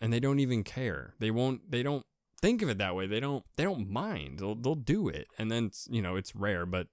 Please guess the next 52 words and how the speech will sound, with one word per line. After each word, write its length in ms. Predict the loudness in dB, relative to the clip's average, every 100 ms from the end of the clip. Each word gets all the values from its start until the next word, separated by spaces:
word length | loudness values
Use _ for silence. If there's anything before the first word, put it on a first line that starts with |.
| _
you'll 340 | -8 -2 -2 0
get 240 | 0 -2 -2
the 80 |
parents 400 | -2 -2 -2 -4
or 220 | -4 -4 -6 _ _
friends 320 | 0 2 2
or 40 | 0
roommates 360 | 2 2 0
that 100 | -2
just 160 | -4 -4
be 60 | -4
like, 120 | -2
"Nah, 220 | 0 2
dude, 320 | 4 2 0
like, 220 | -4 -6 -8 -8
that's 180 | -6 -4
stupid. 380 | -4 -2 0 0
I'm 140 | -2
gonna 180 | -2 -2
stay 220 | -4 -2
here 140 | 0 0
and 60 |
make 140 | -2 -2
a 60 |
bunch 300 | -2 0 -2
of 80 | -2
noise." 360 | 0 0 -2 -4
And, 120 | -12 -6
you 120 | 2
know, 180 | 4 4
it, 220 | 4 2 2
it, 320 | -2 -2 -4 -4
I'll, 220 | 0 2
I'll 140 | 2
be 100 | 4
the 80 | 4
first 480 | 4 2 2 4 2
to 120 | 2
admit 260 | 2 4 4
it, 120 | 2
that 180 | 2 2
it 120 | 2
is 220 | 2 0
the 220 | 0 0 2
weirdest 560 | 4 6 6 4 0
thing 260 | 4 4 4
to 140 | 0 0
sit 440 | 2 6 6 4 -4
alone 540 | 0 4 6 8 6
in 180 | 6 4
a 80 | 4
room 540 | 4 4 2 -2 -6